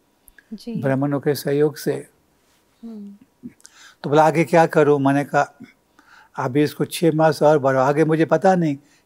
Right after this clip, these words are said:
Speaker 2: कितना आएगा, कह नहीं सकते। काम तो चल रहा है full force से, contract को देना है, लेकिन आगे कितना आएगा ब्राह्मणों के सहयोग से, वो कह नहीं सकते।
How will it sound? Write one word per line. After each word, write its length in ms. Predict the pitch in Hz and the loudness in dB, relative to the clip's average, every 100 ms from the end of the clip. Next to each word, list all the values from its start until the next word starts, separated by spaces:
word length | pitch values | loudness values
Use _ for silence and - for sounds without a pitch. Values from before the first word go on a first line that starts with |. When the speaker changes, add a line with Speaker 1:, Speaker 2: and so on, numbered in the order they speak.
| - | -10
Speaker 2:
कितना 320 | 165 - 160 | -8 -2 2
आएगा, 320 | 156 156 139 | 4 2 0
कह 240 | 127 151 160 | -2 -2 -2
नहीं 120 | 156 | -4
सकते। 460 | 131 123 143 120 117 _ _ _ _ - | -6 -8 -8 -10 -10 _ _ _ _ -2
काम 260 | 156 165 160 | 2 2 2
तो 120 | 165 | 0
चल 320 | - 175 170 | 2 2 4
रहा 120 | 156 | 4
है 80 | 147 | 2
full 240 | - 156 | 0 -4
force 360 | 123 156 170 170 | 0 4 4 4
से, 280 | 170 202 - _ _ _ _ _ _ _ _ - | 2 2 -4 _ _ _ _ _ _ _ _ -4
contract 380 | 147 139 156 143 | -2 0 0 2
को 100 | 143 | 2
देना 340 | 143 156 147 | 2 2 2
है, 60 | 131 | 4
लेकिन 280 | 135 139 139 | 0 0 0
आगे 260 | 147 165 | 0 0
कितना 420 | - 160 - 175 | -4 -10 -2 2
आएगा 340 | 165 160 147 151 | 4 4 2 0
ब्राह्मणों 340 | 143 143 147 | 0 -2 -4
के 60 | 143 | -6
सहयोग 280 | 151 143 135 | -2 -2 0
से, 80 | |
वो 60 | 143 | -4
कह 200 | 165 165 | 0 -2
नहीं 120 | 170 | -2
सकते। 420 | 147 123 - 117 | -4 -8 -8 -14